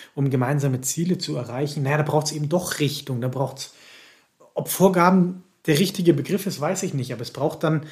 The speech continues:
doch eine gemeinsame Ausrichtung, wo man hinlaufen möchte. Es braucht also ein Leitbild, bestehend aus Vision, Ziele, Mission,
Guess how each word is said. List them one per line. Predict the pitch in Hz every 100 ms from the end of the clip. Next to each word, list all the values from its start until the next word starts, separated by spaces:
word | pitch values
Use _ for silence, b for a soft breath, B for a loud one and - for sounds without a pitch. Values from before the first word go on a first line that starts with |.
| B B B
doch | 175 170
eine | 165 135
gemeinsame | 139 135 170 170 147 139 131
Ausrichtung, | 185 190 - 180 - 160 143
wo | 151
man | 170 147
hinlaufen | 160 175 131 123 - 117
möchte. | 107 - 104
Es | 107
braucht | - 143 147 139
also | 135 147 139 139 -
ein | 117
Leitbild, | 120 139 170 - 165 156 151 151 B B B B _
bestehend | - - 139 135
aus | 127 131
Vision, | 123 131 147 151 147 -
Ziele, | - 156 147 143
Mission, | 147 147 - 139 139 131